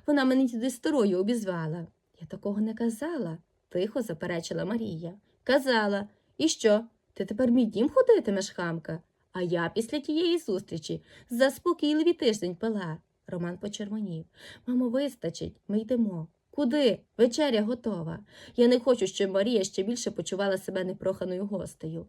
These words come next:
Марія винувато поглянула на хлопця, взяла його за руку, і вони пішли. Лідія Петрівна ще довго ходила по квартирі, мов розлючена тигриця. "Не смій більше приводити її в наш дім", — сказала вона синові,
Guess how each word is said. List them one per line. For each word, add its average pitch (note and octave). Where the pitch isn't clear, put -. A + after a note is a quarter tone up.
Марія A4
винувато B3+
поглянула F3+
на F#3
хлопця, E3+
взяла G#4
його F3+
за E3
руку, A#3
і F#3+
вони E3+
пішли. E3+
Лідія A#3
Петрівна A3
ще -
довго D4+
ходила C4
по A#3
квартирі, F3
мов F4+
розлючена B3+
тигриця. G3
"Не A#3
смій A#3+
більше A#3+
приводити G3+
її F#3
в F#3
наш A#3
дім", — F3+
сказала E4+
вона C4+
синові, E3+